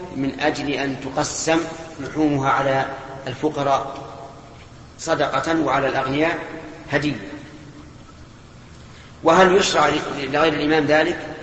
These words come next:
الجواب: نعم، يشرع حتى لغير الإمام أن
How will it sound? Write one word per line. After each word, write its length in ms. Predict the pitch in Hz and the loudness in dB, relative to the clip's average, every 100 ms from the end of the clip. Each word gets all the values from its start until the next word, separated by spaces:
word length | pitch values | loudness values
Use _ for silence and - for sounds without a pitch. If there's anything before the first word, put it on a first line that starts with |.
| - - - - - | -14 -16 -18 -16 -2
الجواب: 380 | 147 147 143 131 | -2 2 2 0
نعم، 220 | 147 127 110 - - - - - - - - - | -2 -4 -6 -12 -16 -18 -18 -20 -20 -20 -16 -10
يشرع 340 | 143 - 123 | -6 -2 -2
حتى 340 | - 156 - 156 | -2 -2 2 6
لغير 220 | 156 151 | 6 6
الإمام 340 | 151 151 139 - - - - - - - - - - | 4 2 0 -2 -10 -12 -14 -16 -18 -18 -20 -18 -10
أن 320 | 131 135 135 | -6 -4 -6